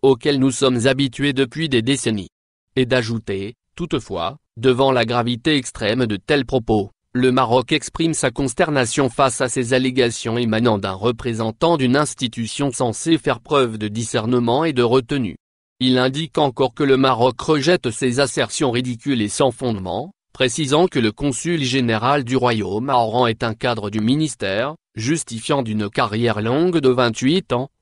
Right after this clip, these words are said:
aussi bien au service central que dans plusieurs postes à l'étranger. L'escalade pouvant en appeler d'autres.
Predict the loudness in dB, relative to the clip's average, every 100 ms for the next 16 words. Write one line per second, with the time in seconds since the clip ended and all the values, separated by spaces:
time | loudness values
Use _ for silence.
0 | 2 2 4 -4 -2 0 0 0 2 2
1 | 2 -2 -2 -2 0 -2 -2 -2 0 0
2 | -2 0 -2 -2 -6 0 -2 2 2 2
3 | 2 2 2 -2 -6 -6 -8 -14 _ _
4 | _ _ 0 0 0 -2 0 2 0 0
5 | -2 0 0 0 -2 -4 0 0 0 -4
6 | -8 -14 -18